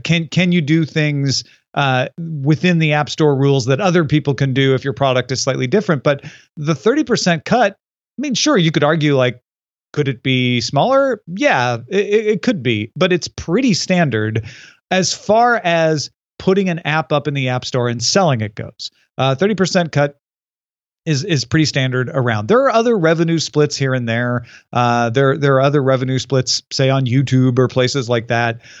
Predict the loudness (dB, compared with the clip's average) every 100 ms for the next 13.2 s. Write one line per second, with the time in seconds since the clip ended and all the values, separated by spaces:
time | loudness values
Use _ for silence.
0 | -6 -4 -2 -2 -2 -2 0 2 4 2
1 | 0 0 0 0 2 2 0 0 0 0
2 | -2 0 -4 -2 -2 -2 -4 _ _ _
3 | 0 0 -2 -8 -16 -16 -4 -2 0 0
4 | 0 0 0 0 2 2 2 2 2 0
5 | -2 0 2 2 2 2 2 0 0 0
6 | 0 0 0 -2 -6 _ _ -2 0 2
7 | 2 2 0 -2 -4 -4 -4 -2 -2 -4
8 | -10 -12 -18 _ _ -6 -2 -2 -2 -6
9 | -2 2 2 0 -4 -2 -2 -2 0 -2
10 | 0 -2 0 -2 -2 -4 0 0 0 -2
11 | 0 2 2 2 0 -4 -12 _ -2 2
12 | 0 0 -6 _ _ -6 -2 0 0 -2
13 | -2 -4